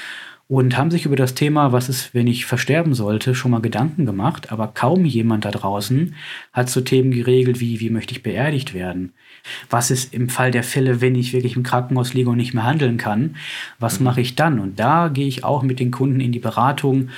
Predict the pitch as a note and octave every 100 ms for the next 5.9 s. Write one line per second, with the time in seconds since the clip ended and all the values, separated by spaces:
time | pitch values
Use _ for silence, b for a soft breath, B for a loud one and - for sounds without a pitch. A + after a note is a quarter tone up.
0 | B - B2+ C#3+ B2+ C3 B2 A#2+ A#2 B2+
1 | B2 A#2+ A2+ A#2 - A#2 A#2 B2+ B2+ A#2+
2 | A#2+ C#3 C#3+ C#3 B2+ B2 C3 B2+ B2 B2
3 | B2 A#2+ A#2+ B2 C3 E3+ E3+ B2 F#2+ F#2
4 | G2 G2 - A2+ A2+ - A#2 - B2 A#2+
5 | - D#3+ - G#2+ G#2 G#2 F#2 F2